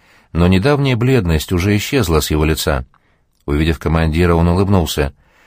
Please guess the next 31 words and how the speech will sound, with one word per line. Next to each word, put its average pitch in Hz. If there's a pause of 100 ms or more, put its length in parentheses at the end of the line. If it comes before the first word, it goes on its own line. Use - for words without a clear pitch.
(220)
«Как 180
дела?» — 135
спросил 107
Фуби 101
Чен. 101 (300)
«Прекрасно», — 76 (140)
ответил 76
Чен. 73 (460)
«Через 104
два 147
дня 160
буду 135
как 131
новый. 98 (380)
Кости 190
не 87
задеты, 110 (200)
пустяшная 127
царапина. 71 (400)
Одним 76
словом, 92 (160)
всё 98
очень 92
хорошо». 110 (840)
Сидевшие 98
на 87
обгорелом 87
бревне 87
Стил 90
и 85
Джойс 104